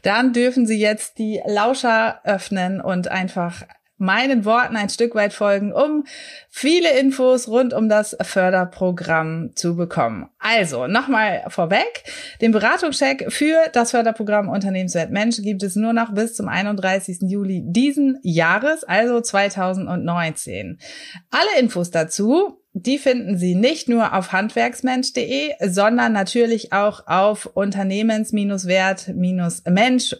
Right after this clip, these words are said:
punkt de. Aber nun einmal Stück für Stück. Warum gibt es dieses Förderprogramm überhaupt? Es richtet sich natürlich an den Fachkräftemangel, den wir alle haben, den wir im Handwerk ganz besonders spüren.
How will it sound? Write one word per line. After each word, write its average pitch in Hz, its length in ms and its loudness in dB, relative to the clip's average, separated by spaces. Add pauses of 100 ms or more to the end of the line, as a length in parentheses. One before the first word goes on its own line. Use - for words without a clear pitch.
punkt - 540 -4
de. - 340 -8 (1000)
Aber 311 540 2 (520)
nun 285 360 6
einmal 214 920 2
Stück 202 520 -2 (100)
für 185 640 0
Stück. - 580 -6 (380)
Warum 330 260 4
gibt 370 220 2
es 269 100 0
dieses 170 260 0
Förderprogramm 123 640 0
überhaupt? 95 580 -4 (300)
Es 202 380 0
richtet 240 480 0
sich 226 160 0
natürlich 233 680 0
an 214 240 2
den 208 320 0
Fachkräftemangel, 196 1300 -2
den 190 360 0
wir 196 300 0
alle 233 460 2
haben, 214 400 2
den 202 260 0
wir 196 160 2
im 185 140 0
Handwerk 190 340 0
ganz 208 240 -2
besonders 202 440 -2
spüren. 202 440 0